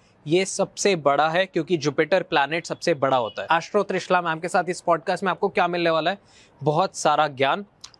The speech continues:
बहुत सारे उपाय और ये आपका एक मौका है। ये एक ऐसा मौका है जिस मौके पे अगर आप खेल गए, आपने चौका मार दिया तो आप मैच जीत जाएंगे। ये एक बहुत इंपॉर्टेंट मौका है। और ये इतना इंपॉर्टेंट क्यों है?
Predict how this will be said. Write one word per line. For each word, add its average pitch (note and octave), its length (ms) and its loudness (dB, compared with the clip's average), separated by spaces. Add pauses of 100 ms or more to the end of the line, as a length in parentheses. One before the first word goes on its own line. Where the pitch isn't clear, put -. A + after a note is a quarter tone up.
(120)
बहुत F#3 340 2
सारे E3+ 360 2
उपाय D3 420 2 (360)
और F3+ 140 2
ये F#3 240 0
आपका D#3+ 340 -2
एक F#3 140 -2
मौका C#3+ 340 0
है। G#2+ 160 -6
ये E3+ 140 2
एक G#3+ 120 -2
ऐसा G3+ 260 0
मौका G3 300 0
है G#3+ 80 0
जिस F#3+ 240 -4
मौके F3 280 0 (140)
पे G3+ 60 2
अगर F3+ 180 2
आप F3+ 180 0
खेल F#3+ 240 0
गए, F#3 200 0 (420)
आपने F3+ 280 0
चौका F#3 400 0
मार E3 240 0
दिया F#3+ 220 -2 (160)
तो E3+ 60 2
आप D#3 300 0 (160)
मैच D3+ 240 0
जीत C#3 180 -6
जाएंगे। C#3 400 -2 (320)
ये D#3+ 180 2
एक F#3 400 -4
बहुत F3+ 300 2
इंपॉर्टेंट D#3 500 0
मौका C3+ 260 0
है। G#2 200 -4
और A3 120 4
ये B3 140 0
इतना B3+ 280 0
इंपॉर्टेंट F#3 500 0
क्यों D#3+ 260 2
है? G#2+ 80 -6